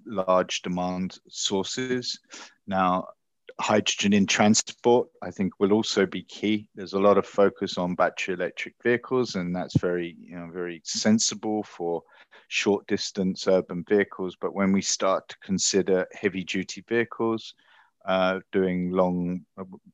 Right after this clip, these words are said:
who, which require long range, hydrogen makes a lot more sense. And we're also starting to see a lot more, uh,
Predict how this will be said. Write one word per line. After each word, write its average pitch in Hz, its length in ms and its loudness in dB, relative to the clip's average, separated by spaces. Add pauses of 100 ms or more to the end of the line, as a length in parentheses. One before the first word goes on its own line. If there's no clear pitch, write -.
who, 95 320 -10
which 98 260 -4
require 92 420 0
long 90 360 2
range, 120 400 2
hydrogen 92 600 -2
makes 92 360 -8
a 90 60 -12
lot 87 200 -4
more 85 200 -8
sense. - 640 -4 (460)
And 110 160 4
we're 127 180 8
also 117 280 4
starting 98 720 0
to - 140 -12
see 95 260 4
a 92 100 6
lot 95 240 2
more, 92 520 -2
uh, 90 260 -4